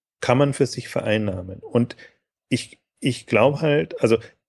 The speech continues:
das ist ohnehin, wie gesagt, das, das Marktsegment, äh, erklärungsbedürftige Produkte, das ist ja noch eins, was, was online nicht wirklich funktioniert, beziehungsweise wo man dann oftmals, wenn man jetzt so einen Versicherungsverkauf oder andere,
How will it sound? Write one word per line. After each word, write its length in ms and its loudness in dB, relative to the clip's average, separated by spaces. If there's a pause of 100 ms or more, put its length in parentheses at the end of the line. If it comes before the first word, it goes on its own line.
das 140 -4
ist 100 -2
ohnehin, 540 2
wie 80 -2
gesagt, 300 0
das, 280 -8
das 160 -2
Marktsegment, 880 0 (240)
äh, 80 -20 (200)
erklärungsbedürftige 1600 0
Produkte, 760 -4 (260)
das 160 2
ist 220 -6
ja 120 4
noch 180 0
eins, 480 -2 (380)
was, 240 2
was 240 -4
online 300 4
nicht 200 -4
wirklich 300 0
funktioniert, 600 -2
beziehungsweise 420 -4
wo 100 2
man 140 4
dann 100 2
oftmals, 480 0
wenn 80 -4
man 80 -2
jetzt 220 -8
so 100 -6
einen 160 0
Versicherungsverkauf 1040 0
oder 180 0
andere, 300 2